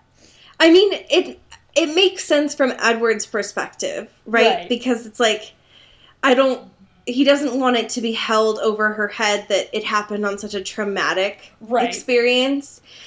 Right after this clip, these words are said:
Speaker 1: So I can see it coming from his perspective of, like, he doesn't want it to be on such a, a bad experience.
Speaker 2: Sure.
Speaker 1: But also,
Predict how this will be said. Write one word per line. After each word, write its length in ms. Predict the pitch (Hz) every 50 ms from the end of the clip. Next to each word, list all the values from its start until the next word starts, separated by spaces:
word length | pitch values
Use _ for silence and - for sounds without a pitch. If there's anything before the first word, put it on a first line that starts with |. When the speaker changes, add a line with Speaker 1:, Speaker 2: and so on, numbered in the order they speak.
| - -
Speaker 1:
So 160 | - 285 277
I 80 | 262
can 220 | 277 269 330 311 285
see 180 | 311 320 339
it 140 | 294 - -
coming 340 | - 269 247 240 233 233 233
from 160 | 240 247 233
his 220 | 226 214 208 214 -
perspective 600 | 214 208 208 - 196 180 185 - 220 208 190 196
of, 160 | 196 190 190
like, 400 | 185 180 185 180 180 - - _ _ _ _ _ _ _ _ _ _ _
he 160 | - 226 233
doesn't 260 | 208 226 220 226 208 214
want 140 | 208 202
it 100 | - -
to 100 | - 226
be 220 | 208 196 208 190 196
on 180 | 185 185 190
such 220 | 190 202 190 190 196
a, 240 | 190 185 180 180 - _ _ _ _ _ -
a 80 | 196 190
bad 460 | 190 - - 196 185 180 185 196 208
experience. 680 | 185 - - - - 262 247 240 240 247 247 247 247 240
Speaker 2:
Sure. 360 | 240 - - - - - - - - - - - - - - - 233
Speaker 1:
But 240 | 220 - 262 240
also, 840 | 220 233 247 247 247 - - 233 214 202 196 196 196 196 202 226 -